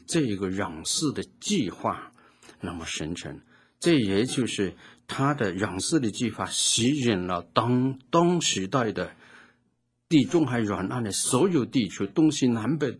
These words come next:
地区的一些知识分子都能够集中在一起，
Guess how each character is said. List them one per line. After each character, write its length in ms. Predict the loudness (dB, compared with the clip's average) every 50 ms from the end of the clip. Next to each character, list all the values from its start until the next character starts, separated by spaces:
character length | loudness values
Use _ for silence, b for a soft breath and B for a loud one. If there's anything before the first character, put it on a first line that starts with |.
| _
地 160 | 0 0 0
区 280 | 0 -2 -2 0 0 0
的 100 | 0 -2
一 40 | -4
些 160 | -4 -4 -4
知 220 | -4 -2 0 0 0
识 100 | 0 -2 -2
分 160 | -2 0 0
子 200 | -2 -4 -8 -14 -16 _ _ _ _ _ _ _ _ _ _ _ _ _ _ _ -20 -20 -10 _ 4
都 160 | 6 6 6
能 240 | 6 2 0 -2 -2
够 140 | -2 -4
集 240 | -2 -2 -2 -2 -2
中 200 | 0 0 -2 -2
在 180 | -2 -4 -6 -8
一 80 | -8 -8
起， 280 | -10 -10 -10 -12 -14